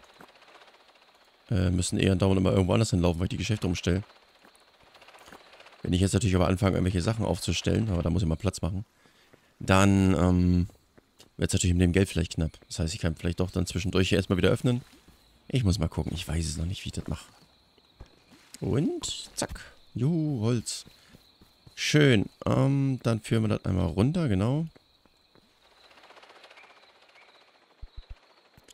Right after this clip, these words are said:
Einmal die Straße. Hier ist schon. Was habe ich da jetzt in der Hand?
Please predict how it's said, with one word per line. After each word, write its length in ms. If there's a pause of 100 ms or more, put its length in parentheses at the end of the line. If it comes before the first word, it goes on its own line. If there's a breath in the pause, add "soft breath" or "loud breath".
(120)
Einmal 260
die 100
Straße. 640 (1700)
Hier 180
ist 140
schon. 320 (960)
Was 160
habe 120
ich 80
da 160
jetzt 160
in 60
der 100
Hand? 260